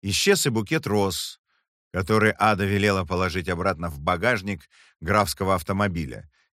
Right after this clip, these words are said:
«Чем расточать цветы впустую, — сказала она, — пусть отдаст их смазливой сестрице нашей Бланш».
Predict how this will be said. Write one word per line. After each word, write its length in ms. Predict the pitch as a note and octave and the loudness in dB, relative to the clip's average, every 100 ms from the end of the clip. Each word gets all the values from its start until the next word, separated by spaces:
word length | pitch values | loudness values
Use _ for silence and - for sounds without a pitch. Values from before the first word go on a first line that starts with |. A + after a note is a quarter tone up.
| _ | _
«Чем 240 | - A2 G#2 | -6 -2 0
расточать 520 | G#2 - F#2 A2 E2+ | 0 -2 -2 0 0
цветы 280 | G2+ E2+ G2 | -4 -2 -4
впустую, — 560 | - G2+ - D3+ D3+ | -2 -4 -4 -2 -2
сказала 460 | B2+ G#2 F2+ F2 F2 | -2 -2 -2 -2 -2
она, — 280 | F2 D#2+ D2 _ _ | -2 -6 -8 _ _
пусть 240 | C#3+ - | -2 0
отдаст 440 | B2+ F2+ A#2+ G#2+ - | 0 2 2 2 -2
их 100 | F2+ | -4
смазливой 500 | G#2 G2+ F2+ G#2+ F#2+ | -2 -2 0 0 0
сестрице 540 | F2+ E2 G#2+ A#2 - | -2 -6 -4 -4 -4
нашей 260 | F#2 F2+ F#2 | -6 -4 -6
Бланш». 640 | D#2+ D#2 C#2 B1+ - - | -6 -6 -6 -10 -14 -16